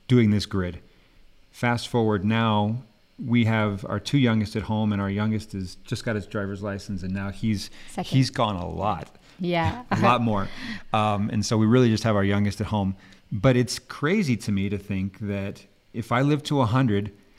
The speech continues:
Speaker 1: I have more than half of my life ahead of me. And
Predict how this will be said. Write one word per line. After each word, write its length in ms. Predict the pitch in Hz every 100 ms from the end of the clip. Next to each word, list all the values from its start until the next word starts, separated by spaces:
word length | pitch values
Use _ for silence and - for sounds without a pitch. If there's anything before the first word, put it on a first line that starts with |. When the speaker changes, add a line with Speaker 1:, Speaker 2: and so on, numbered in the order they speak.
| _ _
Speaker 1:
I 140 | - 147
have 300 | 143 147 117 - -
more 680 | 123 117 113 117 127 135 139
than 200 | 120 113
half 280 | 92 107 -
of 120 | 98
my 180 | 101 101
life 340 | 95 98 - -
ahead 240 | 78 101
of 120 | 82
me. 220 | 90 - - _ _ _ - _
And 360 | 123 113 110